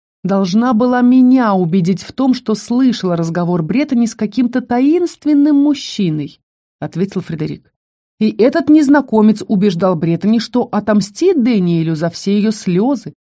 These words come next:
переживания и горечь расставания. Видимо, услышав это, господин Войс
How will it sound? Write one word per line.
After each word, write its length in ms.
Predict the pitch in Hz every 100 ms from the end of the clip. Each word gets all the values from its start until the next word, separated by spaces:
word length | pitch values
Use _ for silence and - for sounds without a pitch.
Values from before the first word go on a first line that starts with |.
| _
переживания 680 | 196 185 165 170 262 269 190
и 40 |
горечь 360 | 165 180 156 -
расставания. 720 | 170 - 202 185 156 147 165 _ _ _ _ 156
Видимо, 420 | 180 202 214 190
услышав 520 | 170 254 294 208 - -
это, 380 | 165 - 220 - _ - -
господин 540 | 185 185 226 220 262
Войс 320 | 220 277 262